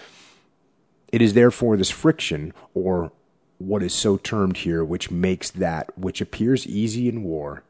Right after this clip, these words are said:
difficult in reality. And I will tell you, in working with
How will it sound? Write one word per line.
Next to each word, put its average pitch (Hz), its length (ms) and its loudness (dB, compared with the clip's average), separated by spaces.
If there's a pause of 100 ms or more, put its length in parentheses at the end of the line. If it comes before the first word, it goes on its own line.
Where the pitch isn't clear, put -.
difficult 85 440 -4
in 82 80 -8
reality. 82 460 -6 (440)
And 107 140 -2
I 156 160 6
will 139 160 6
tell 92 220 0
you, 76 280 -8 (120)
in 95 280 -2
working 107 480 0
with 80 340 -6